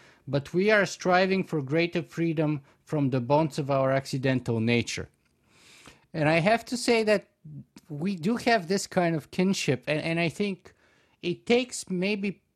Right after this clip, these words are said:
perhaps that kind of a character to sort of commit to or, or, or embrace the experiment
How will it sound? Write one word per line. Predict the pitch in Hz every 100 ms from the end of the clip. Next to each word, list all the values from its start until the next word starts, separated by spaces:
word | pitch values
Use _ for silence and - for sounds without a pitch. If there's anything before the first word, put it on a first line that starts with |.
| _ _ -
perhaps | 185 160 185 175 -
that | 175 220 -
kind | - 214
of | 196
a | 165
character | - - 165 175 165 - 135
to | 120 - 135
sort | - 143
of | 127 120 - _ _ _ _ _ _ _ _ _ _ _ _ _ -
commit | - 160 185 - -
to | 175
or, | 156 - 151 156 147 139
or, |
or | - 156 139 131 131 131 123 - - _ _ _ -
embrace | 170 160 135 175 202 196 -
the | 160 170
experiment | 156 - - 190 196 175 147 120 - -